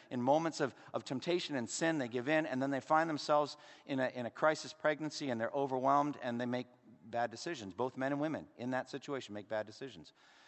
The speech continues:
It's amazing the number of times when I used to be involved in a pro-life ministry in Brookline, you've got these men with these, these strong arms around these terrified-looking women, and they're just almost dragging them into the abortion clinic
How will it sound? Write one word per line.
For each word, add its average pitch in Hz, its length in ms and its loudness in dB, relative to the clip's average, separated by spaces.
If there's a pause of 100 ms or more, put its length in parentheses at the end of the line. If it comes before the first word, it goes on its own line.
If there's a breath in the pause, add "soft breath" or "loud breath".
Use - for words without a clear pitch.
(240 soft breath)
It's - 140 -8
amazing 147 500 2
the 135 80 0
number 131 200 0
of 123 60 -8
times 131 280 2
when 120 100 0
I 123 40 2
used 131 180 -4
to 139 80 -8
be 135 100 -4
involved 120 380 6
in 113 60 -2
a 104 40 -4
pro-life 127 480 0
ministry 123 300 -6
in 107 80 -6
Brookline, 127 500 -2 (240 loud breath)
you've 131 140 -6
got 156 180 4
these 117 200 -6
men 127 400 2
with 107 140 -6
these, 107 340 -8 (100)
these 117 180 -8
strong 151 360 2
arms 135 260 2
around 113 220 0
these 110 140 -6
terrified-looking 127 840 -2
women, 123 180 -4
and 104 100 -4
they're 110 60 -4
just 107 240 -10
almost 143 340 0
dragging 120 380 0
them 101 160 -6
into 107 220 -8
the 101 80 -6
abortion 92 360 -10
clinic 82 280 -16